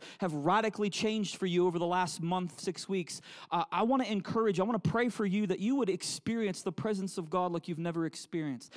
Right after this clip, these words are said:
that there would be a certainty that comes over you, that there would be a momentum that begins to rise up in you.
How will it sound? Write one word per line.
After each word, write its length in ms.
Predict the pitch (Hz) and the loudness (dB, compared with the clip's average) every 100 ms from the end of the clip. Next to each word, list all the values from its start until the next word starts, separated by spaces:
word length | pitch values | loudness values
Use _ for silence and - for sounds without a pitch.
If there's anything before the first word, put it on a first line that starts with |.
| - - | -4 0
that 100 | 175 | 4
there 100 | 247 | 6
would 120 | 202 | 6
be 140 | 220 | 4
a 40 | 202 | 4
certainty 880 | - - 233 226 196 - 185 135 - - | 2 2 2 2 -2 0 0 0 -2 -4
that 160 | 190 - | -4 0
comes 300 | 220 208 175 | 0 2 2
over 260 | 190 202 175 | 4 4 4
you, 140 | 165 | 4
that 160 | 156 175 | 2 2
there 100 | 214 | 4
would 140 | 220 | 4
be 100 | 196 | 4
a 100 | 202 | 4
momentum 760 | 185 180 185 180 226 214 208 175 | 4 2 2 2 2 2 0 2
that 160 | 180 170 | 0 -2
begins 400 | 151 202 208 - | -2 -2 -2 -2
to 80 | |
rise 440 | 180 170 196 208 175 | 0 2 2 0 -2
up 160 | 175 - | -4 -4
in 220 | 202 190 | -2 -2
you. 200 | 156 | -4